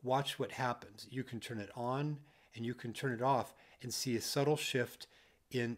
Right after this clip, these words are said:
these flat faces. What that's designed to do is to make sure that these large flat faces remain flat, not just geometrically, but more specifically from a shading standpoint. If we come back over into the front view and we take a look at this,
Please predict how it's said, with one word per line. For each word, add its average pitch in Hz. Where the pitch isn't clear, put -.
these 113
flat -
faces. 127
What 156
that's 160
designed 127
to 123
do 170
is 113
to 131
make 127
sure 151
that 117
these 113
large 107
flat -
faces 123
remain 123
flat, 95
not 131
just 123
geometrically, 117
but 113
more 117
specifically 117
from 95
a 90
shading 160
standpoint. -
If -
we 147
come 156
back 139
over 117
into 107
the 98
front 147
view 101
and 98
we 101
take 123
a 113
look 147
at 143
this, 101